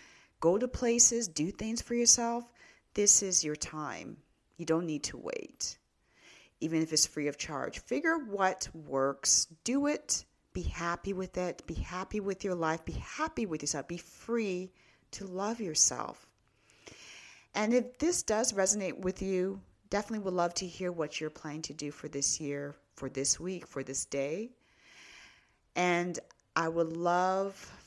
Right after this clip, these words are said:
for you to also share this with others who, who will be able to hear this and understand that, yes, I do deserve to be loved. And as women,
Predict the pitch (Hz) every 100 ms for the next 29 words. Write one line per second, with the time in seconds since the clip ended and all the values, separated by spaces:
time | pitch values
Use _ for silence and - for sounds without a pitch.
0 | - 175 165 160 160 - 147 - 147 -
1 | 185 170 160 - 240 311 220 - 180 160
2 | - 165 160 147 143 139 147 - 143 -
3 | 233 320 165 147 151 - 147 139 - 147
4 | 143 110 151 139 135 - - 151 147 151
5 | 151 151 139 135 135 - - - - -
6 | - - _ _ _ _ - - - -
7 | 214 214 214 190 220 254 262 294 320